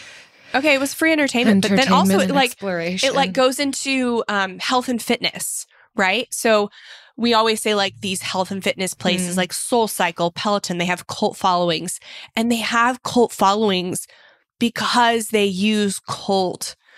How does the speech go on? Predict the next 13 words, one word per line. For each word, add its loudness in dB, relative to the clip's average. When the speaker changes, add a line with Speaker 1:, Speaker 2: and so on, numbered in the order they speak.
Speaker 1:
language 0
to -2
create 0
super 0
fans. -6
And -2
so, 0
and, -2
like, 0
Peloton's 2
not 0
a -8
cult, -2